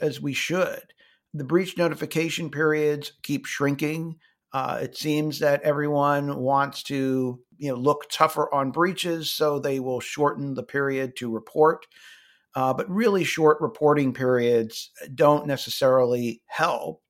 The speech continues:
A lot isn't known about a breach in the early days. Uh, the facts aren't really figured out.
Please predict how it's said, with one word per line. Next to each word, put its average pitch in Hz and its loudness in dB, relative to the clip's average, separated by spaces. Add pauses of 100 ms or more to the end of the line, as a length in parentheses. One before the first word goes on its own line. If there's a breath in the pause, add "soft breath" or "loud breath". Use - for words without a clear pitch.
(160)
A 143 -4
lot 139 0
isn't 131 -6
known 175 2
about 123 -2
a - -6
breach 101 -10
in 123 -4
the 120 -4
early 123 2
days. 107 -6 (340 soft breath)
Uh, 117 -2
the 131 -2
facts 160 0
aren't 139 0
really 131 0
figured 113 -4
out. 90 -10